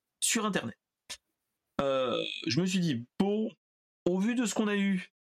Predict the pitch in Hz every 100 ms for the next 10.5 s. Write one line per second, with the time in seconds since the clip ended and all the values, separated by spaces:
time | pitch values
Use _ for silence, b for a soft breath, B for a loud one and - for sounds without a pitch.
0 | _ - - 151 156 160 - - - _
1 | _ _ - 151 - - 156 151 135 _
2 | _ _ _ _ _ _ - - - 101
3 | 151 - 160 151 147 165 - - - -
4 | - - - - - - - 185 180 120
5 | _ - B B B B B _ _ 110
6 | 113 110 107 104 - 175 147 - 143 143
7 | - - 160 - - - _ _ - B
8 | B _ _ - - - 147 151 - 120
9 | 117 110 110 107 196 170 131 107 123 113
10 | 113 110 107 143